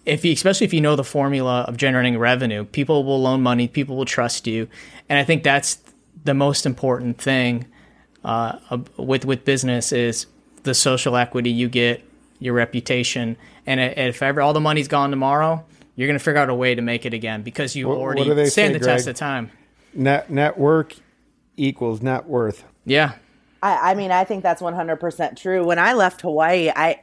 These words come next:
Speaker 3: I didn't know if my business was ever gonna get off the ground again. But luckily, just like you said, I had made those relationships and I had maintained those relationships and maintained my presence in, you know, social media and, and,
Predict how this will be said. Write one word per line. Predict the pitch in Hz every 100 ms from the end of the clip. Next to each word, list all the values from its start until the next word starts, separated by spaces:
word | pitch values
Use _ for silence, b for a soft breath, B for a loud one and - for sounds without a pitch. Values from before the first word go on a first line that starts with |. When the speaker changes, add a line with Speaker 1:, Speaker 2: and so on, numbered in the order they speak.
| -
Speaker 3:
I | 160
didn't | 262 247
know | 160 151
if | 151
my | 147
business | 139 147 147
was | 147 139
ever | 147 143
gonna | 143 143
get | 143
off | 139 139
the | 135
ground | 135 135 139
again. | 139 139 139 185 - B B B
But | 175 160 143
luckily, | 160 180 202 170 160
just | 165 170
like | 170 156
you | 151
said, | - 190
I | 156
had | 151 143
made | 147 165 170
those | 151 139
relationships | 143 131 131 139 131 139 131 127
and | 143 131
I | 131
had | 135 123 127 - B B
maintained | 165 160 147 139 190 196 185
those | 147 139
relationships | 135 131 127 139 139 139 -
and | 139 139
maintained | 139 139 - - 156 151 147 143
my | 135 131 131 127 -
presence | - 165 180 151 131 135 - - - 143
in, | 143 139 135 131 b b b b -
you | 170
know, | 147 123 135 _
social | - 170 147 151
media | 147 143 139 139
and, | 131 131 123
and, | 135 135 127